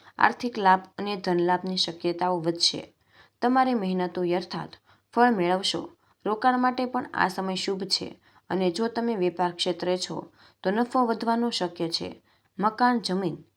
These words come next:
કે વાહન ખરીદવાનું આયોજન પણ સફળતાપૂર્વક થઈ શકે છે. આ સમય વ્યક્તિગત અને સામાજિક જીવન માટે પણ શુભ છે. ઘરમાં શાંતિ અને સુખદ જીવન માટે પણ શુભ હોય છે.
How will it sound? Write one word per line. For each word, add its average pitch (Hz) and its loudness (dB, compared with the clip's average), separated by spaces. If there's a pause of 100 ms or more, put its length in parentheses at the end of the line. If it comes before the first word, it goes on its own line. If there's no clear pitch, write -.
કે 196 -2
વાહન 220 4
ખરીદવાનું 240 2
આયોજન 190 -2
પણ 202 -8
સફળતાપૂર્વક 190 -4 (140)
થઈ 196 -4
શકે 165 -6
છે. 156 -8 (640)
આ 214 8
સમય 214 -2
વ્યક્તિગત 202 -2 (120)
અને 202 -8
સામાજિક 175 0
જીવન 170 2
માટે 180 -2
પણ 196 -8
શુભ 175 -4
છે. 170 -6 (560)
ઘરમાં 233 4
શાંતિ 185 0
અને 190 -4
સુખદ 170 -6
જીવન 165 0
માટે 175 -2
પણ - -8 (340)
શુભ 214 -4
હોય 160 2
છે. 160 -4